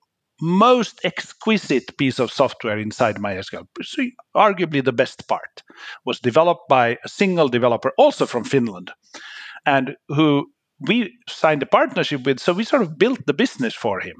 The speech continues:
We built everything. He built the code, we took it out to the world and made it famous. And we always had a casual conversation. "Yeah, one day you should be part of us." And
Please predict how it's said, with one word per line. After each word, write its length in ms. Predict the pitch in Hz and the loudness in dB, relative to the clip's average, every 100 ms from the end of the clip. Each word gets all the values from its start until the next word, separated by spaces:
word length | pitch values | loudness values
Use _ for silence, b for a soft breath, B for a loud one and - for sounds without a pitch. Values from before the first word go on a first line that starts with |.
| 123 | -4
We 120 | 147 | -2
built 400 | 156 285 226 - | 2 2 0 0
everything. 480 | 240 214 120 - 82 _ B B B B | 0 2 -2 -4 -20 _ B B B B
He 140 | 220 | 0
built 180 | 233 226 | 2 2
the 80 | 160 | 2
code, 400 | - 226 208 160 | 4 4 4 2
we 160 | 156 | 2
took 200 | 175 185 | 2 0
it 80 | 160 | 4
out 200 | 160 147 | 4 4
to 100 | 160 | 0
the 80 | 135 | 2
world 340 | 139 139 123 | 6 6 4
and 120 | 113 120 | 2 2
made 220 | 127 113 | 2 0
it 100 | - | -2
famous. 480 | 135 113 82 - - B B B B B B - | -2 -2 -6 -18 -20 B B B B B B 2
And 240 | 151 151 | 2 2
we 120 | 156 233 | 2 2
always 320 | 277 240 - | 4 4 4
had 200 | 143 127 | 2 2
a 260 | 123 117 - - | 2 2 -2 -2
casual 400 | 175 - 127 107 | -2 0 -4 -4
conversation. 640 | 120 113 110 120 110 117 | -4 -4 -2 -2 -2 -4
"Yeah, 120 | 190 214 | 0 2
one 220 | 226 220 | 4 4
day 360 | 214 185 123 - _ | 4 2 0 -6 _
you 100 | 147 | -4
should 240 | 165 160 135 | -2 -2 -4
be 100 | 123 | -2
part 220 | - 117 | 2 0
of 80 | 101 | 0
us." 300 | 101 - - | -6 -6 -10
And 240 | 117 127 | -8 -8